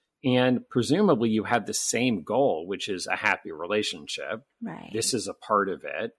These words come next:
Speaker 1: And it's, in some ways, it's not, it, what you do doesn't matter as much as why you do it.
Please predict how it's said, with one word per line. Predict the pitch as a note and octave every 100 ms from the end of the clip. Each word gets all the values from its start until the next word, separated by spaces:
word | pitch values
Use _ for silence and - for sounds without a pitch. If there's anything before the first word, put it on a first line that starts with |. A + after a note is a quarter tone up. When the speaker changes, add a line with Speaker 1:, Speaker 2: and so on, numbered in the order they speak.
| _ -
Speaker 1:
And | B2 G#2 F#2+ F2+ _ _ _ _ -
it's, | D3 - - _ -
in | C#3+
some | - F#3+
ways, | F#3+ B2
it's | A#2+ C#3
not, | C#3+ -
it, | F#2+ - - - - _ _ _ _ _ _ _ _ _ _
what | C#3 A#2+ F#3 F3+
you | F3+
do | C#3 C#3
doesn't | B2 B2 A#2
matter | G#2 G#2 G#2
as | F#2+
much | F#2 -
as | F#2+
why | F#2+ F2
you | F2+ F#2
do | D#3+ D#3+ C3+
it. | B2